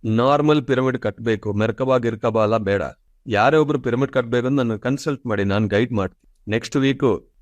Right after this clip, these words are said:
ನಾನು ಇನ್ನೂ ನೂರು ಮಾಸ್ಟರ್ಸು ನಾವೆಲ್ಲ ಈಜಿಪ್ಟ್ ಗೀಜಾ ಪಿರಮಿಡ್‌ಗೆ ಹೋಗ್ತಾ ಇದೀವಿ ಒಂದು ವಾರ. ಅಲ್ಲಿ ಹೋಗಿ ಧ್ಯಾನ ಮಾಡಿ ಬರ್ತೀನಿ. ಇದು ಈ ವರ್ಷದಿಂದ ಶುರುವಾಗ್ತಾ ಇದೆ. ಆ ಪಿರಮಿಡ್ ಏನು, ಆ ವಿಶೇಷತೆ ಏನು, ಅಲ್ಲಿ ಏನೇನಾಗುತ್ತೆ, ಆ ಅನುಭವಗಳೆಲ್ಲ ನಾನು ಬಂದ್ಮೇಲೆ ನಾನು ಹೇಳ್ತೀನಿ. ಆಂಧ್ರ ಪ್ರದೇಶ್ ಅಲ್ಲಿ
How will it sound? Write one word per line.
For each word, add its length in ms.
ನಾನು 480
ಇನ್ನೂ 520
ನೂರು 240
ಮಾಸ್ಟರ್ಸು 760
ನಾವೆಲ್ಲ 360
ಈಜಿಪ್ಟ್ 420
ಗೀಜಾ 280
ಪಿರಮಿಡ್‌ಗೆ 420
ಹೋಗ್ತಾ 260
ಇದೀವಿ 300
ಒಂದು 240
ವಾರ. 160
ಅಲ್ಲಿ 220
ಹೋಗಿ 260
ಧ್ಯಾನ 280
ಮಾಡಿ 240
ಬರ್ತೀನಿ. 420
ಇದು 120
ಈ 120
ವರ್ಷದಿಂದ 500
ಶುರುವಾಗ್ತಾ 640
ಇದೆ. 300
ಆ 80
ಪಿರಮಿಡ್ 380
ಏನು, 240
ಆ 140
ವಿಶೇಷತೆ 680
ಏನು, 360
ಅಲ್ಲಿ 300
ಏನೇನಾಗುತ್ತೆ, 580
ಆ 140
ಅನುಭವಗಳೆಲ್ಲ 520
ನಾನು 140
ಬಂದ್ಮೇಲೆ 340
ನಾನು 160
ಹೇಳ್ತೀನಿ. 640
ಆಂಧ್ರ 260
ಪ್ರದೇಶ್ 420
ಅಲ್ಲಿ 420